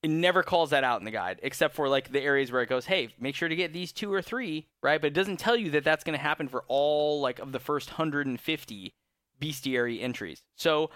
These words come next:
I got to a point in the game, and I was like, "You know, I'm just gonna look and see how I'm doing, right? I should have all this stuff. I'm popping all the trophies where it says I should. I should be on track."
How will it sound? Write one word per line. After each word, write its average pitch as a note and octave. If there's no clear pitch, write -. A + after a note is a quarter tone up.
I E3
got G#3
to C#4+
a B3
point C4
in B3
the G#3+
game, E3
and D#3+
I D#3
was D#3
like, F#3+
"You C4
know, C4
I'm B3
just A#3
gonna D#3
look D3
and C3+
see C#3+
how C#3
I'm A#2
doing, B2
right? B2
I A#2+
should E3
have B2
all A2+
this G#2
stuff. A#2
I'm A#2
popping C3
all A#2+
the A#2
trophies B2
where A2
it G#2
says G#2
I G#2+
should. A#2
I A#2+
should D3+
be B2+
on C3
track." -